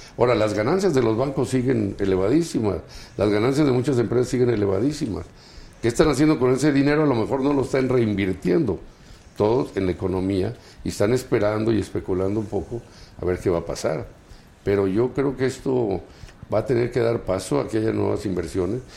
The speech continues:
Entonces, los ahorros por corrupción, los ahorros por, por las ineficiencias, la austeridad misma de reducir gastos innecesarios,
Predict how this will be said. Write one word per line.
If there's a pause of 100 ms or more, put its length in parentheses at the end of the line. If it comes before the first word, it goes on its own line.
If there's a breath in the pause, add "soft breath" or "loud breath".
(160 loud breath)
Entonces,
los
ahorros
por
corrupción, (360 loud breath)
los
ahorros
por,
por (360 soft breath)
las
ineficiencias, (280 loud breath)
la
austeridad
misma
de
reducir
gastos (320 loud breath)
innecesarios,